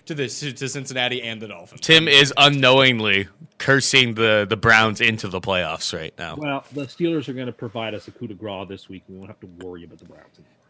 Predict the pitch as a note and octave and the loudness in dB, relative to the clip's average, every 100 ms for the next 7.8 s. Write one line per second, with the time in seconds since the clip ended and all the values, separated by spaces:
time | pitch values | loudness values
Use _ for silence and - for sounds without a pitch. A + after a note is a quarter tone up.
0 | _ _ F3+ A#3 C4 - F3 G#3+ G#3 D#3 | _ _ -2 -2 -2 2 4 4 0 -6
1 | C#3 C3 C3+ C#3 C#3 A#2 A#2+ B2+ B2+ B2 | -4 -2 -2 -4 -10 -8 -8 -8 -10 -10
2 | A2 A2+ B2+ C3+ E3 E3 C3+ E3 E3+ C#3 | -8 -8 -8 -8 -6 -4 0 2 0 -4
3 | C#3+ - A#2 G#2 F#2 - - - - - | -8 -8 -12 -12 -16 -20 -20 -20 -14 2
4 | F3+ G3 D#3+ C3 G#2+ F#2 C#2+ _ _ _ | 4 4 2 -10 -12 -16 -18 _ _ _
5 | _ _ _ _ _ _ _ _ _ _ | _ _ _ _ _ _ _ _ _ _
6 | _ _ _ _ - A#2 G2+ F2+ B2 D#3 | _ _ _ _ -14 -12 -14 -12 -10 -10
7 | F#3 F3+ D3 C#3+ - - D3+ | -8 -8 -10 -12 -16 -10 -8